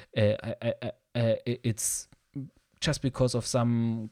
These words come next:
counter-cultural statement or something. No, I think we can take it as it is and, and, and check it w-, with, in, in the Spirit, check, uh, le-, let the Holy Spirit show us, uh, uh, uh,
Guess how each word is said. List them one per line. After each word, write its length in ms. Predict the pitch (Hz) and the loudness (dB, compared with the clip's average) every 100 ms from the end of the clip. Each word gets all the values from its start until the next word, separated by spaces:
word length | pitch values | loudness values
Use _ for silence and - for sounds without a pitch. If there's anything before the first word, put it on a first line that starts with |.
| - | -8
counter-cultural 2250 | - 120 120 120 110 107 107 104 - - 147 135 - - 113 110 - 113 107 104 104 | -4 -2 -2 0 2 2 0 -4 -14 -20 -20 -20 -8 0 2 0 2 2 4 4 2
statement 540 | 104 - 120 127 110 98 | -2 -2 0 2 0 -2
or 120 | 90 | -4
something. 360 | 95 95 90 - - - - - - _ - - - | -4 -4 -6 -8 -16 -18 -18 -20 -20 _ -18 -8 6
No, 220 | 135 110 | 6 6
I 200 | - 107 | 4 -2
think 460 | - 135 131 - _ - | 4 4 4 0 _ -2
we 120 | 113 107 | 2 2
can 340 | - 123 110 | 4 6 6
take 380 | - 127 127 131 | 4 2 4 4
it 180 | 120 - _ _ | 2 0 _ _
as 300 | 117 117 - | 0 0 2
it 180 | 113 - - | 0 0 2
is 260 | 139 - - | 2 2 2
and, 320 | 117 107 104 - | 6 6 4 2
and, 320 | 110 104 101 - | 4 4 0 0
and 380 | 107 101 98 - _ - | 2 2 0 -4 _ -2
check 260 | - 120 | 2 4
it 200 | 117 110 117 113 - | 2 2 -6 -16 -2
w-, 260 | 117 107 107 - | 4 6 6 0
with, 460 | 110 107 104 - _ | 0 4 4 2 _
in, 140 | 107 | 4
in 160 | 110 113 | 4 4
the 80 | 98 | 4
Spirit, 440 | - - 233 180 | 2 2 2 -2
check, 240 | - 143 139 | -2 -2 0
uh, 160 | 127 | -2
le-, 140 | 123 120 | 0 2
let 180 | 120 113 | 2 2
the 80 | |
Holy 200 | 107 120 | 2 2
Spirit 420 | 110 - 170 147 135 | 0 0 0 0 0
show 300 | - 143 143 | 0 2 2
us, 300 | 131 127 - - - - 127 | 0 -2 -4 -14 -14 -12 0
uh, 40 | 127 | 6
uh, 40 | |
uh, 500 | 123 123 110 123 117 | 6 6 4 4 4